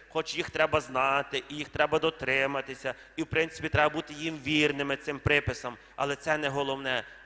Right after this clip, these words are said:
а життя вірою, за прикладом праведників. Ми покликані відкинути всякий гріх, що легко обмотує,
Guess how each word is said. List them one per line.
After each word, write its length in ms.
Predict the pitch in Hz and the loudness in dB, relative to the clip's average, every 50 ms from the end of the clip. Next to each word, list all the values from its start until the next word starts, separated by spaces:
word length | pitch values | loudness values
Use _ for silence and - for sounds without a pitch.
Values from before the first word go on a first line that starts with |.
| - - | -6 -4
а 120 | 147 151 | -2 -2
життя 760 | 147 - 147 151 - - - 147 139 135 135 139 139 - - - 120 110 104 | -2 -2 -4 -6 -6 -2 2 4 6 6 6 6 4 2 -4 -10 -16 -12 -8
вірою, 760 | 123 135 135 139 143 147 143 143 139 131 139 139 135 131 107 87 - - - - _ - _ _ _ _ _ _ _ _ | -4 -2 0 2 2 2 2 2 0 0 0 0 0 0 -2 -4 -10 -16 -20 -20 _ -20 _ _ _ _ _ _ _ _
за 140 | - 139 131 | -2 0 0
прикладом 560 | - - 143 143 139 - 143 135 139 139 131 - | 2 2 2 2 2 0 0 0 0 -2 0 4
праведників. 800 | 139 135 135 139 139 131 135 - 123 123 113 - - 98 95 85 80 - - _ _ _ _ _ _ _ _ _ - | 6 8 8 8 8 6 2 0 -2 -4 -6 -6 -6 -8 -8 -8 -10 -14 -20 _ _ _ _ _ _ _ _ _ -2
Ми 180 | 127 143 143 | 0 2 4
покликані 640 | - - 147 - - 147 147 139 - - 135 127 127 | 6 6 6 6 6 6 4 4 4 2 -2 -4 -2
відкинути 560 | 123 131 - - - 143 131 127 120 - 120 | -4 -4 -4 0 0 0 0 0 -2 -4 -4
всякий 500 | 110 - - 135 131 139 147 - 180 180 | -6 -2 2 4 4 4 4 2 0 -2
гріх, 300 | 165 170 170 180 185 180 | 0 0 -2 -2 -4 -4
що 160 | - - 180 | -2 0 4
легко 360 | 165 170 170 170 - - 175 170 | 6 6 6 6 4 2 2 2
обмотує, 600 | 165 156 165 165 165 165 - 165 156 160 156 | 2 2 0 -2 -2 -2 -4 -6 -6 -6 -6